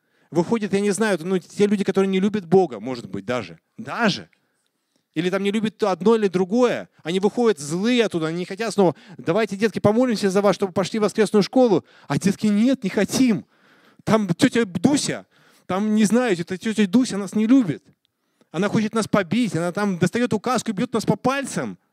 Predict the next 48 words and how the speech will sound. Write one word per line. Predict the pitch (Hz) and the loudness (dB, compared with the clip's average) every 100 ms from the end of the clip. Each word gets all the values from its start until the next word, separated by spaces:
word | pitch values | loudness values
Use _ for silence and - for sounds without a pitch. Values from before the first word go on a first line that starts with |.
| _ _ _ _ _ | _ _ _ _ _
за | 143 165 | -6 0
то, | 226 | 2
что | 233 | 2
мы | 233 | 0
не | 240 240 | 0 0
верим | 226 262 226 | 0 2 0
в | 175 | 2
Бога". | 254 254 147 90 _ _ _ _ _ - | 4 4 0 -12 _ _ _ _ _ -6
Говорит: | 156 | -2
"Ты | 175 | 2
веришь | 202 277 302 202 | 4 4 2 4
в | |
Бога?" | 220 196 147 | 4 4 2
"Нет, | 180 254 | 0 0
не | 233 | 2
верю". | 247 190 | 2 2
"На | 233 | -2
тебе | 247 247 | -2 0
по | 233 | 0
пальцам". | - 262 226 - 107 - _ _ _ _ _ _ | 0 -2 -4 -6 -8 -10 _ _ _ _ _ _
Ну, | 196 170 | 0 0
я, | 165 185 | -2 -2
я | 147 170 | 2 4
утрирую, | 185 220 233 202 160 | 4 2 4 4 2
конечно, | 160 160 139 - | 0 -2 -2 -2
никто | 123 - | -6 0
не | 185 165 | 0 2
бьёт | 175 | 0
здесь | 147 151 | -2 -4
по | 156 | -6
пальцам, | 147 202 170 117 95 _ - | -2 -2 -2 -6 -8 _ -12
но | 185 190 - - | -6 -6 -6 -6
это | 185 196 - | -4 -4 -8
то, | - 254 | -2 -2
когда | 254 196 196 | 0 2 2
отсутствие | 175 156 240 214 202 | 2 0 0 2 2
дара | 180 208 175 | 2 0 0
или | 156 | -4
там, | 196 196 | -4 0
где | 185 | 0
этот | 170 165 | -2 0
дар | 185 | -2
не | 185 185 | 2 2
работает, | 180 190 226 139 117 _ _ - | 2 0 0 0 -2 _ _ -6
может | 156 185 180 | -2 -2 0
происходить | 175 156 165 190 170 | -2 -2 -4 -6 -6
именно | 170 160 | -4 -2
такое, | 151 156 160 123 95 | -2 -6 -2 -2 -2